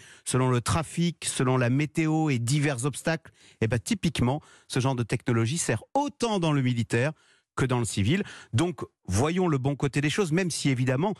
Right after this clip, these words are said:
c'est une industrie plus discutable. Mais ces commandes militaires vont permettre à la filière de sauver les meubles, de faire le dos rond et surtout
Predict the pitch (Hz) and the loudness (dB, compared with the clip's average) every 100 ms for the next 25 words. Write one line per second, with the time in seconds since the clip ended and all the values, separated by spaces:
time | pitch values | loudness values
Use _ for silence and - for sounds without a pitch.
0 | - - - 123 131 123 120 117 - 123 | -12 -16 -6 -2 0 0 0 -4 -2 -2
1 | 104 - 170 147 - 117 117 135 180 - | -2 0 0 0 -2 -2 -2 -2 -4 -10
2 | - 117 113 185 - 180 175 226 180 139 | -6 -2 0 -2 0 2 2 2 0 0
3 | 131 - 123 107 165 156 147 135 143 - | 0 0 0 0 -2 0 0 0 0 -2
4 | 131 127 - 120 139 127 147 120 - 156 | 0 0 0 0 0 0 -2 -2 0 0
5 | 135 165 160 147 151 - - - 147 - | 2 2 2 0 -2 -10 -6 -2 -2 -2
6 | 202 185 180 156 156 175 - 175 - | 0 2 2 0 0 0 -2 -2 0